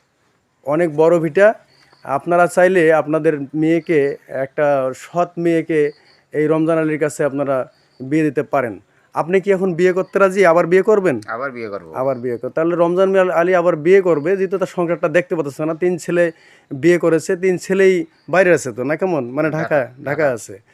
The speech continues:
Speaker 1: তারা ঢাকায় কাজ কাম বা চাকরি বাকরি করে?
Speaker 2: তা কাজ কাম করে, কিন্তু আমরা তো খোঁজ নেই না।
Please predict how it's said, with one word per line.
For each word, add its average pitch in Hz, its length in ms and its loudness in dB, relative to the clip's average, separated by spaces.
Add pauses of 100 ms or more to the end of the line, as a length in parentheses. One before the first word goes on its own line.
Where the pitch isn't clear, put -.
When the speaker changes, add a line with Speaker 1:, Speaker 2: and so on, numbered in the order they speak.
(240)
Speaker 1:
তারা 151 140 -2
ঢাকায় 160 240 0
কাজ 165 220 -2
কাম 165 200 0
বা 147 200 -2
চাকরি 147 220 -2
বাকরি 143 200 0
করে? 113 300 -8
Speaker 2:
তা 165 100 -6
কাজ 165 260 -2
কাম 185 220 -6
করে, 180 280 -4
কিন্তু 185 220 -6
আমরা 180 160 -4
তো 170 100 -14
খোঁজ 165 320 -10
নেই 131 160 -6
না। 85 360 -18